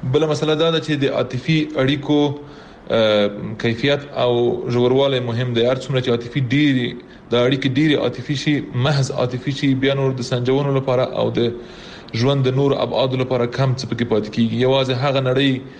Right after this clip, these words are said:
کلکه او روغه پاتې کېدلی سي چې هغه ډېره عاطفي ده. بل لامل یې کیدای سي یو پټ تعصب دی په افغانانو کې چې د کوچنیوالي نه په نوې ځوانۍ کې، اه، د ژوند په مهال زده کوي او اخلي یې.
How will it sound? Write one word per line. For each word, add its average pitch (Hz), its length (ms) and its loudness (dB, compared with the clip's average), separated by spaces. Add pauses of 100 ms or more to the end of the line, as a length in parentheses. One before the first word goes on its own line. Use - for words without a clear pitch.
(400)
کلکه 135 240 2
او 123 180 4
روغه 131 180 2
پاتې 120 280 -2
کېدلی 135 260 2
سي 123 120 -4
چې - 100 -6
هغه 120 240 2
ډېره 117 260 2
عاطفي - 340 -2
ده. - 140 -2 (240)
بل 127 200 2
لامل 156 380 2
یې 160 80 2
کیدای 156 340 0
سي 151 340 2 (240)
یو 131 260 2 (200)
پټ 170 100 0 (100)
تعصب 135 460 0
دی 131 100 2
په 120 120 0
افغانانو 123 420 2
کې 123 100 -2
چې 120 100 -4
د 117 100 -4
کوچنیوالي 127 540 2
نه 113 260 0 (420)
په - 60 0
نوې 123 280 4
ځوانۍ 120 380 2
کې، 120 100 0 (180)
اه، 113 360 2 (720)
د 110 300 0
ژوند 127 260 0
په - 80 -4
مهال 127 380 0
زده 117 180 -2
کوي 123 360 2
او 120 100 2 (180)
اخلي 113 420 -2
یې. 113 80 -4